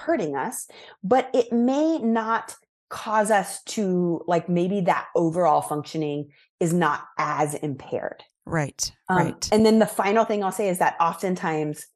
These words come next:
Speaker 1: lots of little T trauma that's
Speaker 2: Uh-huh.
Speaker 1: unresolved
Speaker 2: Uh-huh.
Speaker 1: can look the same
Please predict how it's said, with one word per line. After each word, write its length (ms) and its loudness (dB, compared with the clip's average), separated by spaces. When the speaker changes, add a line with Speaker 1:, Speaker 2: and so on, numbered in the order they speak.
Speaker 1:
lots 400 0
of 120 0
little 240 2
T 180 -4
trauma 480 -4
that's 220 0
Speaker 2:
Uh-huh. 80 0
Speaker 1:
unresolved 480 0
Speaker 2:
Uh-huh. 80 -4
Speaker 1:
can 180 0
look 540 0
the 80 0
same 520 -2